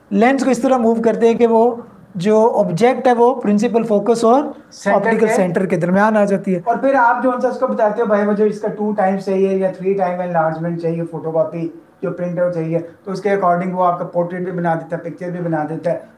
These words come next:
Speaker 2: photocopy material भी बना
Speaker 1: वो वहाँ
Speaker 2: देता है।
Speaker 1: पे और एक ऑटोमेटिकली buttons लगे होते हैं, वो जब button को प्रेस करते हैं,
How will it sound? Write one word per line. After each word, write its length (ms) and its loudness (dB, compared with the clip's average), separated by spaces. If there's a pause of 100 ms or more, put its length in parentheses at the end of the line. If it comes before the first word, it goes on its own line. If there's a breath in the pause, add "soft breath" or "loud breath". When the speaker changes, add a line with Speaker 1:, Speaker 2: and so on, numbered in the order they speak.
Speaker 2:
photocopy 420 -2
material 480 -4
भी 80 -6
बना 160 -4
Speaker 1:
वो 80 2
वहाँ 240 4
Speaker 2:
देता 120 4
है। 60 2
Speaker 1:
पे 140 0
और 60 2
एक 200 -6
ऑटोमेटिकली 880 2
buttons 320 2
लगे 260 2
होते 160 2
हैं, 80 2
वो 240 0
जब 160 0
button 260 2
को 80 2
प्रेस 260 2
करते 240 0
हैं, 200 0